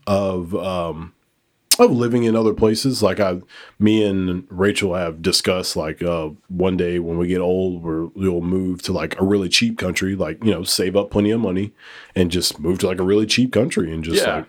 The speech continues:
Speaker 1: live out our days there because, you know, it's different and it's more slim-, sl-, simplistic living. So that'd be kinda
Speaker 2: Like a
Speaker 1: cool.
Speaker 2: ranch house
Speaker 1: Yeah,
Speaker 2: or
Speaker 1: yeah.
Speaker 2: something? Yeah.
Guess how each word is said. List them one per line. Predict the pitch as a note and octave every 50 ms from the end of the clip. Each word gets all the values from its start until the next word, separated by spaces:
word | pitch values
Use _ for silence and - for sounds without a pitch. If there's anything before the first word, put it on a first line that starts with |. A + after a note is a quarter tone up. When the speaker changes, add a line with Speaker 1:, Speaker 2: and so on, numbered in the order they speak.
| - E2+ F2+
Speaker 1:
live | G2+ G#2 G#2+
out | G#2 G#2 G#2+
our | G#2+
days | G2+ G#2+ A2 A2+ A2+ G2+
there | A2 B2+ D3 A2+ D#2+ -
because, | - F#2 F2+ - F#2+ F2 F2 F2 - - - - - - - - - - - - _ -
you | F#2
know, | F2 F#2 A2+
it's | G#2+ G2+ F2+ E2+
different | E2 F#2 F2+ - A#2 B2+ D3 - - _ _
and | - F#2 F2+ F2+ F2 F2 F2+ F2
it's | E2+ - -
more | G2 G2 G#2 G#2 G2 G2
slim-, | - - A2+ A2+ A2+ - - -
sl-, | - - - B2+ A#2 - - _ _ _ _ _ _ -
simplistic | - - - G#2+ G2 F#2 - - - C#3 C#3 - - - A#2 - - -
living. | G2+ G2+ F#2+ F#2+ F#2 G2+ A2 A#2+ C3+ C3+ - -
So | - - - F2+ E2+ E2 D#2+ D#2+ - _ _ _ _ _
that'd | - A#2 C#3
be | A#2+ -
kinda | - E2+ E2 -
Speaker 2:
Like | D#3+ -
a | -
Speaker 1:
cool. | G#2 G#2
Speaker 2:
ranch | G#2 A2 A#2 A2+ A#2+
house | B2+ B2+ B2+ C#3 C#3 - - - - -
Speaker 1:
Yeah, | - G2+ D3
Speaker 2:
or | F3 C#3+
Speaker 1:
yeah. | B2+
Speaker 2:
something? | - - - - - D3+
Yeah. | - B3+ C4